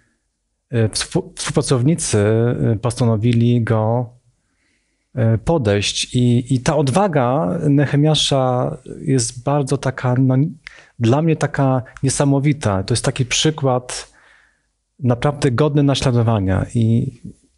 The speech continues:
i ja życzę, żebyśmy my mogli, mogli mieć taką odwagę jak Nehemiasz.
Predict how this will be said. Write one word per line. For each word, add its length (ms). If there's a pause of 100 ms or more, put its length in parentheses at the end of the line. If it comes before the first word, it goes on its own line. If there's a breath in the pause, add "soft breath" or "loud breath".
(200)
i 240
ja 140
życzę, 220
żebyśmy 400
my 360
mogli, 680 (1600)
mogli 240
mieć 140
taką 240
odwagę 320
jak 180
Nehemiasz. 680